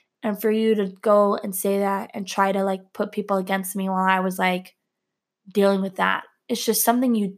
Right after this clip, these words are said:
that's just evil. Like, you're evil for, like, going to that route. Just wanna point that out to you. Anyway, um, that was really the worst part of twenty eighteen.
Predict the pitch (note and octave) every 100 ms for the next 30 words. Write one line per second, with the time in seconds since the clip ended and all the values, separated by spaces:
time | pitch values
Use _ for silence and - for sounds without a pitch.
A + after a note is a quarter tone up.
0 | - G#3+ A3 C#4 - - C#4 C4 G3+ G3
1 | - F#3+ G#3 - - C4+ C4+ A3+ F#3+ F#3+
2 | G3+ - _ _ _ - G3 F#3+ G3 F#3+
3 | F#3 G#3+ - - - - - _ _ _
4 | - - G3 F#3+ - A#3 G#3+ - - -
5 | A#3 - - - _ _ _ - - B3+
6 | B3+ B3+ A#3 A#3 A#3+ _ _ _ _ _
7 | _ _ _ _ - D#4 A#3 A3+ A3+ -
8 | _ _ _ _ _ _ _ _ _ -
9 | - B3 A#3 A3+ A3 A#3+ - _ - A#3+
10 | B3+ D4+ E4+ C#4 C4+ C4+ A#3 A3 A3 A3
11 | G#3 - G#3 A#3 A3+ - - A3